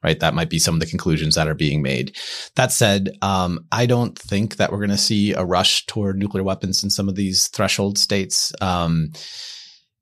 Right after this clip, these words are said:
there's a lot of responsibility and financial cost that comes with nuclear weapons.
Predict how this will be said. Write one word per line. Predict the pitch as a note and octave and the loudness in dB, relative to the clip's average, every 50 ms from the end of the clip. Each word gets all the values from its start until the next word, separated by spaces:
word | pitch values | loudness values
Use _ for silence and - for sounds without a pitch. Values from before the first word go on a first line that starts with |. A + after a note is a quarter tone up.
| _ _ - | _ _ -2
there's | - G2+ G2+ G2 | 0 0 2 2
a | G2+ | 2
lot | F2+ F#2 F2+ G#2 C3 | 2 4 4 4 4
of | B2 A2 | 4 2
responsibility | G2+ - - G#2 F#2 F#2+ F#2+ F2+ D#2 D2+ E2 F#2 G#2+ B2 C3 D#3 D#3 C3+ - - - | 2 0 2 2 2 2 0 0 0 0 0 2 2 2 2 2 2 0 -2 -6 -6
and | - G2 F2+ E2 | -4 -2 -2 0
financial | - G2 F2 F2+ F2 F#2 - A#2+ | 0 -2 0 0 0 -2 -2 -4
cost | - - - - B2+ C#3 - - | -2 0 0 2 2 2 0 0
that | F2+ E2 - | -2 -4 -4
comes | - - F#2 F2+ F#2+ G#2 - | -4 -4 -2 -2 -2 -2 -2
with | C3 B2 C3 | -4 -2 0
nuclear | C3 C3+ - C#3+ C#3 | -2 0 2 2 2
weapons. | C#3 C#3+ D3 D3+ E3 E3 D#3+ D#3 - - - | 2 0 0 0 0 0 0 0 -2 -4 -6